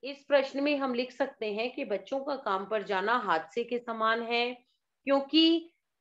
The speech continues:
बच्चे जो हैं वो देश का भविष्य होते हैं, राष्ट्र निर्माता होते हैं, और जिस उम्र में बच्चों को पढ़ना लिखना चाहिए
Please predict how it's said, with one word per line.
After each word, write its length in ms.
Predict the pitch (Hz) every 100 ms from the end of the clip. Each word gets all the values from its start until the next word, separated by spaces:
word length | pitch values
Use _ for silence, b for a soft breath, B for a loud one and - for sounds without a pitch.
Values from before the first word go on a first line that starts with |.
| _
बच्चे 460 | 208 247 - 370 370
जो 220 | 311 285
हैं 580 | 233 240 240 247 240 _ _
वो 400 | 185 247 254 262
देश 400 | 208 180 214 240
का 160 | - 254
भविष्य 540 | 214 190 185 185 285
होते 420 | 285 254 240 247 247
हैं, 220 | 247 233
राष्ट्र 380 | 160 165 - 202
निर्माता 580 | 170 139 147 147 -
होते 480 | 254 262 247 254 254
हैं, 360 | 247 247 247 - _ _ -
और 260 | 254 262 214
जिस 320 | 339 392 -
उम्र 360 | - 254 254 269
में 240 | 262 262
बच्चों 360 | 214 208 254 254
को 180 | 269
पढ़ना 440 | 202 214 214 254 294
लिखना 360 | 262 226 240
चाहिए 640 | 240 226 226 233 247 247